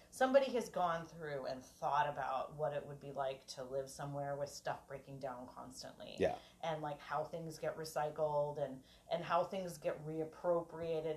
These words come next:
Speaker 1: Because that, that is something I noticed where you'd be like, "Oh, that's not what that's for."
Speaker 2: Right. <laughs>
Speaker 1: But it was being, you know, and I can't think of an example right
Speaker 2: But it,
Speaker 1: now. But
Speaker 2: so would you, would you consider this like a, like a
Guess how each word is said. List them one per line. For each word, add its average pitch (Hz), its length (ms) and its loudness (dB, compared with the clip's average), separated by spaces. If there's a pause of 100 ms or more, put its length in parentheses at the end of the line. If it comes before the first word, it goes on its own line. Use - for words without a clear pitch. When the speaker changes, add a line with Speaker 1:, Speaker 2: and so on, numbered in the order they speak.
(120)
Speaker 1:
Because 185 140 0
that, 240 320 6
that 208 160 10
is 208 140 2
something 160 300 -4
I 139 100 -2
noticed 135 420 -4
where 143 140 2
you'd 143 160 -2
be 156 100 -2
like, 160 220 2
"Oh, - 140 4
that's - 280 6
not 185 320 8 (120)
what 170 140 -2
that's 165 300 4 (440)
for." 156 400 8
Speaker 2:
Right. 123 420 10
<laughs> - 40 -16 (120)
Speaker 1:
But 247 160 12
it 262 100 12
was 240 140 12
being, 240 360 6
you 233 80 8
know, 214 100 8
and 196 120 2
I 202 60 2
can't 214 280 2
think 196 140 -2
of 185 80 0
an 165 60 0
example 175 440 0
right 156 120 6
Speaker 2:
But 247 100 12
it, 165 40 12
Speaker 1:
now. 156 260 8
But 160 120 8
Speaker 2:
so 220 120 12
would 190 200 12
you, 240 180 8
would 180 240 6
you 285 60 6
consider 160 420 10
this 135 260 8
like 127 160 10
a, 110 220 10
like 107 140 8
a 98 100 6